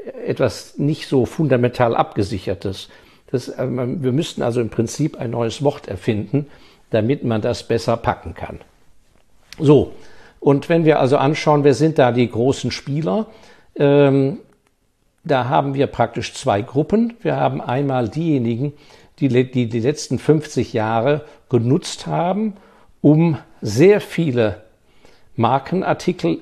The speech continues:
im Hochluxussegment unter einem Dach zu versammeln und die nachgewiesen haben, dass sie diese verschiedenen Marken mit durchaus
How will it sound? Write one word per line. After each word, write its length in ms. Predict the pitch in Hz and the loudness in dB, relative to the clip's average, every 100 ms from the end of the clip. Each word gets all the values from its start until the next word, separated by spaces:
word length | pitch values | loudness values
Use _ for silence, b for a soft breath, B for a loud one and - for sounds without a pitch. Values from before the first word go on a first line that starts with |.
| 240 | -4
im 280 | 139 107 165 | -4 0 0
Hochluxussegment 1120 | 165 139 135 - 131 - 139 - 120 120 - b b b - | 2 2 0 -2 -6 -4 -8 -2 -2 -2 -8 b b b -2
unter 280 | 180 127 131 | 0 2 0
einem 260 | 117 113 | 0 0
Dach 200 | 123 - | -2 -2
zu 180 | - 107 | -6 -6
versammeln 640 | - 95 98 110 170 247 - B B B B | -4 -2 2 4 2 0 -4 B B B B
und 180 | - 131 | -4 -2
die 80 | 117 | -2
nachgewiesen 920 | 104 127 190 - 208 202 202 170 135 | -2 0 0 -2 -2 -2 -2 -4 -2
haben, 420 | 143 143 156 175 - | 2 2 0 -4 -4
dass 200 | 139 - | -4 -4
sie 100 | 120 | -4
diese 340 | 165 185 165 | -4 -4 -4
verschiedenen 760 | - 127 - 180 196 156 104 | -2 -4 -4 -6 -4 -2 0
Marken 500 | 98 101 143 - 170 | 2 2 2 -2 -4
mit 280 | 131 123 - | -4 -6 -2
durchaus 500 | 185 180 - 135 - | 0 2 0 -2 -2